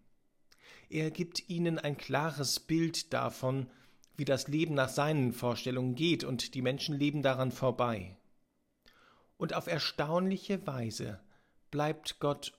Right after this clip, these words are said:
unendlich warmherzig und gnädig, indem er uns, denn wir sitzen da mit allen anderen in einem Boot, indem er uns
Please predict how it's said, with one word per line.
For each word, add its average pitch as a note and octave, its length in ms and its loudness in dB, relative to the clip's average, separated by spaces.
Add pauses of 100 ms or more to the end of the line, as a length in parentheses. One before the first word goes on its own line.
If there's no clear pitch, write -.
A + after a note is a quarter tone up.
unendlich D#3+ 1300 -2
warmherzig B2 840 -2
und C3+ 120 -8
gnädig, B2+ 720 -2 (760)
indem A2+ 280 0
er G#2+ 240 -4
uns, F3 580 -2 (320)
denn B2+ 260 4 (200)
wir D3+ 180 2
sitzen G3+ 340 0
da F3 120 4
mit E3+ 220 -2
allen G3+ 300 4
anderen F3+ 360 2
in E3 140 -2
einem E3+ 460 0
Boot, B2 500 -4 (580)
indem F3 280 2
er F3 220 2
uns G#3 420 2